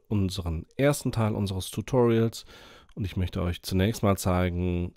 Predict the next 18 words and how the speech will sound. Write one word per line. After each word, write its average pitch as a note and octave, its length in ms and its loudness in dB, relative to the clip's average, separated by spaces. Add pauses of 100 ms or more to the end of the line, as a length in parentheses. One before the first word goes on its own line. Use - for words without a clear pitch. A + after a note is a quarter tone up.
(100)
wie F2+ 320 -2
ich - 260 -8
meine E2+ 240 0
Bilder E2+ 400 0
betrachte - 640 -2
überhaupt F#2 680 0
und E2 500 -4 (140)
aussuche, B2 880 0
auswähle, G2 680 2 (400)
welches F#2+ 300 0
Bild F#2+ 340 2
eigentlich F2+ 540 -2 (240)
letztendlich F2+ 720 -4
in F2 180 -2
den, D#2 360 -2 (520)
äh, E2 180 -6
Stacking-Prozess - 1300 -4 (140)
einfließt. - 640 -6